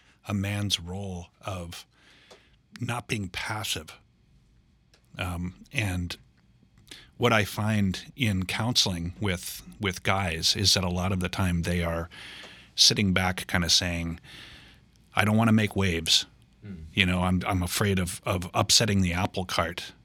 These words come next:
Speaker 1: And so they're living kind of in fear of their wife's reaction.
Speaker 2: Mm-hmm.
Speaker 1: Um, sometimes spiritual leadership, I think,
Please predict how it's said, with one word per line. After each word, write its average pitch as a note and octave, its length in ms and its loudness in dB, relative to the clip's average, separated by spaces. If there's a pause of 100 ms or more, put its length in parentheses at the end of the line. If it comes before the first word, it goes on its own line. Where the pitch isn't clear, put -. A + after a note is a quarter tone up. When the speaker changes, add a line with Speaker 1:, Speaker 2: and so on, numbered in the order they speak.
(560)
Speaker 1:
And F2+ 220 2
so - 180 4
they're F#2 160 2
living F#2 600 2
kind G#2 200 2
of E2+ 80 0
in F2 120 0
fear A2 440 2
of E2 140 -2
their E2+ 240 -4 (140)
wife's F#2 360 4
reaction. F2 680 -2 (120)
Speaker 2:
Mm-hmm. D#2+ 640 -12
Speaker 1:
Um, F2 420 0 (400)
sometimes G#2+ 500 4
spiritual F#2 520 2
leadership, F#2 440 2
I A2+ 140 6
think, F2 340 -2